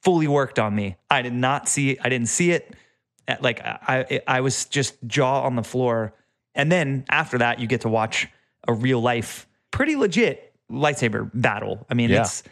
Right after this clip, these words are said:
Speaker 2: Well choreographed.
Speaker 1: it's, it's not like a performing troupe of, of people who, like, travel around doing s-, stunt sabering. It's not that gnarly, but it's really good. And the sound is incredible.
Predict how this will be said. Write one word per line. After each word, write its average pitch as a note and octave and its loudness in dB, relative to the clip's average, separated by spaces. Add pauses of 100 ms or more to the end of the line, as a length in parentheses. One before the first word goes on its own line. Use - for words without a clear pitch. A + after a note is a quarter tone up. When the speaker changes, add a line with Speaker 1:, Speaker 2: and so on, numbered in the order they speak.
(160)
Speaker 2:
Well G#2 4
choreographed. A2+ 4
Speaker 1:
it's, - -4
it's C#3+ 0
not E3 2
like C#3+ 0
a A#2+ 0 (200)
performing C3 0 (100)
troupe C#3+ 0
of, A2+ -2
of A2 -4
people A#2+ 0
who, A2+ 2
like, A2 -2
travel A2+ 0
around G#2+ -2
doing G#2+ -2
s-, - -6
stunt A#2 -2
sabering. G#2+ -2
It's - -6
not B2+ -2
that A2 -2
gnarly, B2+ 0 (340)
but A#2+ 2
it's B2 -2
really B2 0
good. - -4 (120)
And B2 0
the A#2 2
sound B2+ 0
is A2 -2
incredible. F2+ -4